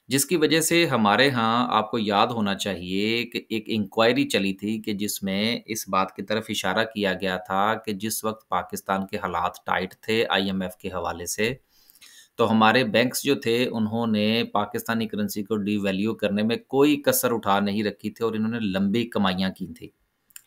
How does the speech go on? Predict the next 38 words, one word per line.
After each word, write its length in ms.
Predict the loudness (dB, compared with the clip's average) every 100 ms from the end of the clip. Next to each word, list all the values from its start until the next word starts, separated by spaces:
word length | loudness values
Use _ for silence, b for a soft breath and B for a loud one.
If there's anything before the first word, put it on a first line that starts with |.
| B B B B B
वो 120 | 4
एक 120 | 6
अलग 240 | 8 6 6
चीज़ 280 | 2 0 4
है 180 | 4 4
कि 160 | 2
हम 220 | 2 2
ये 100 | 2
कहते 320 | 2 2 4 2
हैं 220 | 2 0
कि, 480 | 0 2 2 2 0
अ, 140 | -2
जो 340 | -2 0 0 0
बैंक्स 460 | -2 0 0 0
के 140 | -2 -2
शेयर्स 380 | 0 -2 0 -2
हैं, 80 |
वो 120 | -2 -2
ख़रीदने 380 | -2 0 0
चाहिए 440 | 0 0 0 0 0
या 220 | 0 0
हम, 100 | 0
हमारी 320 | 0 0 0
जो 100 | -2
उनके 200 | -4 -2
बारे 220 | 0 2
में 120 | 2 2
राय 240 | 4 4
है, 100 | 2
वो 180 | 2 0
एक, 180 | -2 -6
अ, 240 | -8 -6
वो 200 | 2 4
एक 180 | 6 6
डिफरेंट 420 | 4 4 6 6
है, 160 | 4 2
मामला 340 | 0 -4 -8
है। 160 | -10 -14